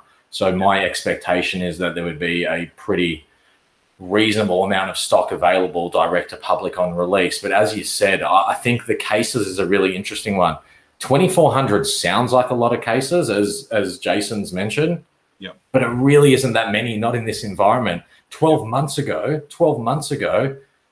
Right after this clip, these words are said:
Speaker 1: four hundred cases, five hundred cases <clears throat> were getting snapped up in seconds. So twenty-four hundred cases, which don't have as high as a price barrier when anyone can go and pick 'em up at whatever they are, twelve or thirteen hundred dollars a case.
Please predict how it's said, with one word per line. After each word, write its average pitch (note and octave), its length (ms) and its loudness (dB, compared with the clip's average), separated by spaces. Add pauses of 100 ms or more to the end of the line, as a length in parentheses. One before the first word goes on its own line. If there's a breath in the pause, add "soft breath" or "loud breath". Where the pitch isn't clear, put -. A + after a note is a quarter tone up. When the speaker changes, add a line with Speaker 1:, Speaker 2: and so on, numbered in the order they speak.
(140)
Speaker 1:
four D3+ 340 4
hundred C3+ 260 0
cases, C3 500 -2
five C3+ 280 0
hundred B2+ 260 -2
cases A#2+ 560 -4
<clears throat> - 20 -16
were C#3 380 4
getting A#2+ 220 0
snapped B2+ 420 -4
up B2 160 2
in F#2+ 100 -6
seconds. B2+ 680 -6 (600)
So C3 200 2
twenty-four F3 540 2
hundred C#3 300 -2
cases, C3+ 480 -2
which G#2+ 200 -8
don't C3 180 0
have B2 140 -2
as G#2+ 80 -6
high A2+ 440 0
as G#2+ 120 -2
a F2+ 60 -6
price C3 340 2
barrier F2 420 0
when G2+ 260 0
anyone G#2+ 600 -2
can G2+ 120 -6
go G#2 180 0
and G2 120 -6
pick G#2+ 160 -12
'em G2 80 -6
up G2+ 180 -2
at F2 180 -2
whatever F#2+ 420 -2
they F#2 80 -2
are, F2+ 180 0
twelve G#2 280 0
or F#2+ 80 -4
thirteen G#2+ 360 -4
hundred G2 300 -6
dollars F2+ 280 -4
a F2 60 -10
case. - 540 -4